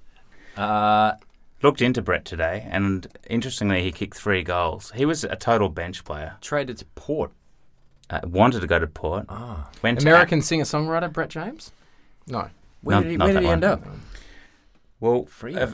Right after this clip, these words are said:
Speaker 2: he spent three years at the Pies, Brett James,
Speaker 3: Yep.
Speaker 2: um, and he was a bench player. And this is back in the day where, where a bench player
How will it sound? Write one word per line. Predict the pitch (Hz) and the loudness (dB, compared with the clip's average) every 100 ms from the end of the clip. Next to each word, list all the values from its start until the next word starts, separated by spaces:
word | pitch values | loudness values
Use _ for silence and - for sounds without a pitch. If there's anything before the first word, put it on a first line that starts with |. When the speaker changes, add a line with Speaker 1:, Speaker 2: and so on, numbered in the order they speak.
| - | -2
Speaker 2:
he | 143 | -2
spent | - 170 165 | 2 2 2
three | - 117 | 4 4
years | 104 95 | 6 2
at | |
the | - | -2
Pies, | 95 82 80 - - | 0 2 0 -4 -4
Brett | - - | -2 -2
James, | 90 82 90 104 | -2 -4 -6 -4
Speaker 3:
Yep. | 135 - | -4 -4
Speaker 2:
um, | 87 87 87 - | -8 -10 -12 -8
and | 92 | -4
he | 95 | -2
was | 92 87 | -2 -4
a | 85 | -2
bench | 90 90 - | -2 -2 0
player. | 87 | 2
And | 87 | 2
this | 113 113 | 2 -2
is | 92 | 0
back | 95 95 | 0 0
in | |
the | 90 | -4
day | 90 85 | -4 -4
where, | 87 87 - | -2 -4 -2
where | 92 87 | -2 0
a | |
bench | 92 92 - | 0 -2 -2
player | 98 85 82 | 0 0 0